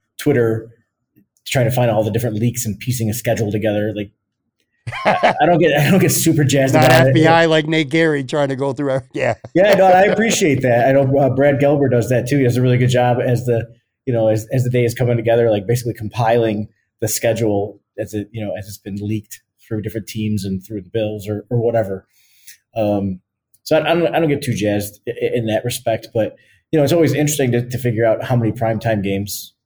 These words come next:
Speaker 1: are go-, they're gonna have. And of course, with flex scheduling, it could always be one more or one less. You never know, you know, if the,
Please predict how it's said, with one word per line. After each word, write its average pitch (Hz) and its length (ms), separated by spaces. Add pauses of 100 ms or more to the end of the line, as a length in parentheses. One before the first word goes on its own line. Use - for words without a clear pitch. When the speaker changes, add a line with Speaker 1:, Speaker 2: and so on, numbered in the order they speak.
Speaker 1:
are 110 80
go-, 110 160
they're 110 100
gonna 107 160
have. 101 320
And 107 140
of - 340
course, 131 160
with 123 160
flex 123 280
scheduling, 107 420
it 101 60
could 120 100
always 110 180
be 110 160
one 107 300
more 107 340
or 101 160
one 110 220
less. 107 480
You 107 60
never 104 180
know, 110 380 (340)
you 107 100
know, 107 120
if 101 140
the, 101 240